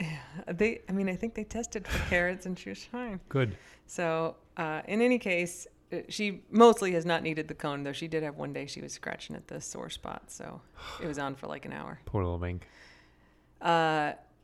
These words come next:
Speaker 1: but Jared Dad took Hops and Vink to get their Golden Retriever Lifetime Study stuff, which is at the same time that they fixed all this
Speaker 2: When
Speaker 1: on
Speaker 2: they
Speaker 1: her.
Speaker 2: take, like, fourteen gallons of blood out of 'em each.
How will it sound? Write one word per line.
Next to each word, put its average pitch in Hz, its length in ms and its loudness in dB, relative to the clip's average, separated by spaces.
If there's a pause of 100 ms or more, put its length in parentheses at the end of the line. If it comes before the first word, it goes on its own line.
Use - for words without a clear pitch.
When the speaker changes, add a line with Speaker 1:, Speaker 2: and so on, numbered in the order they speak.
(120)
Speaker 1:
but 240 220 8
Jared 233 260 8
Dad 220 220 4
took 240 240 2
Hops 214 280 0
and 190 120 -2
Vink 202 280 -2 (220)
to 202 140 -2
get 190 140 0
their 180 140 2
Golden 180 420 2
Retriever 175 400 -2
Lifetime 175 460 0
Study 156 580 -2 (340)
stuff, - 600 0 (100)
which 170 220 -4
is 160 300 -8
at 165 100 -12
the 165 80 -8
same 160 200 0
time 151 180 -2
that 143 140 -8
they 147 80 -6
fixed - 300 -6
all 151 100 -2
this 147 160 -2
Speaker 2:
When 107 100 6
Speaker 1:
on 101 40 4
Speaker 2:
they 98 40 0
Speaker 1:
her. - 40 -8
Speaker 2:
take, 113 180 4
like, 104 180 4
fourteen 101 420 2
gallons 95 320 4
of 90 80 -4
blood 98 220 4
out 90 200 4
of 87 80 -6
'em 90 220 -6
each. 107 340 -8